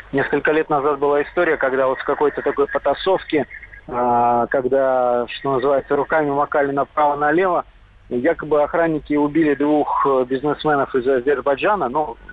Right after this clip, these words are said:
условно, бизнесменов, таких предпринимателей некрупных.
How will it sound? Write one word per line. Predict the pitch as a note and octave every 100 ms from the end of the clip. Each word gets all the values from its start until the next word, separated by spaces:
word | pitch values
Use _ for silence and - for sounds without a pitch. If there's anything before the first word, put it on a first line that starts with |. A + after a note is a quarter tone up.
| -
условно, | C3 - D3 B2+ A#2+
бизнесменов, | B2 C3+ - C#3 A2+ -
таких | B2+ - -
предпринимателей | C#3 - D3 D3 C#3 A#2+ A2+ A2+ - - - -
некрупных. | B2 C3+ C3+ D3+ C#3 C3+ A#2